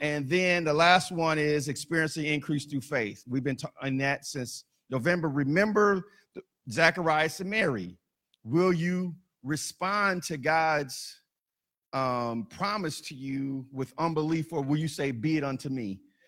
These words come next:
the way you said it"? All right, so twenty nineteen theme.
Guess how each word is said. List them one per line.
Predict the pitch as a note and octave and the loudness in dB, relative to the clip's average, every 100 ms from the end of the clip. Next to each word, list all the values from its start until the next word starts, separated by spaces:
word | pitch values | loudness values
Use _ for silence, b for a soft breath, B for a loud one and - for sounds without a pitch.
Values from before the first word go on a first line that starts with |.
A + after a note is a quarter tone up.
| b | b
the | B2 | 0
way | B2+ | 2
you | A#2 | 2
said | A#2 - G2+ | -2 0 -2
it"? | - - _ _ - B B B B | -2 -10 _ _ -20 B B B B
All | E3 | 4
right, | E3+ F3 | 4 4
so | - F#3+ | -2 -4
twenty | - A3 A3 | -4 -4 0
nineteen | G3+ F#3+ D#3 G#3 G3+ D#3+ | 2 0 0 0 2 0
theme. | C#3+ D3 A2+ F2 F2+ | 0 -2 0 -2 -6